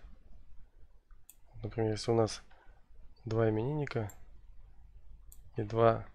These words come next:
поздравления, то оно может по-разному, то так, то так, видите.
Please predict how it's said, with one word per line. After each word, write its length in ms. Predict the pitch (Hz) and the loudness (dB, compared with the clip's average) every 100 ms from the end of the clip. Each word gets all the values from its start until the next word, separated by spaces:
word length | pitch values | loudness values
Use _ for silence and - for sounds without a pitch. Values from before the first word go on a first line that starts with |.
| - | -2
поздравления, 760 | 117 113 113 110 110 107 101 - - - - - - - - - - - - - - - - - - - - - - - - - - - - - - - - - | 2 4 2 4 4 4 2 -4 -12 -16 -18 -20 -20 -18 -18 -18 -20 -20 -18 -16 -16 -16 -16 -20 -20 -20 -20 -20 -20 -20 -18 -18 -20 -20 -20 -20 -20 -20 -16 -4
то 140 | 113 | 0
оно 200 | 113 120 | 4 4
может 320 | 113 123 113 - | 4 2 0 6
по-разному, 600 | 120 117 110 110 113 - - - - - | 8 10 8 4 0 -6 -16 -16 -16 -8
то 100 | - | 0
так, 240 | - 151 - | 4 2 2
то 140 | 120 | 0
так, 240 | 117 113 | 2 2
видите. 360 | 123 131 - | 2 -4 -4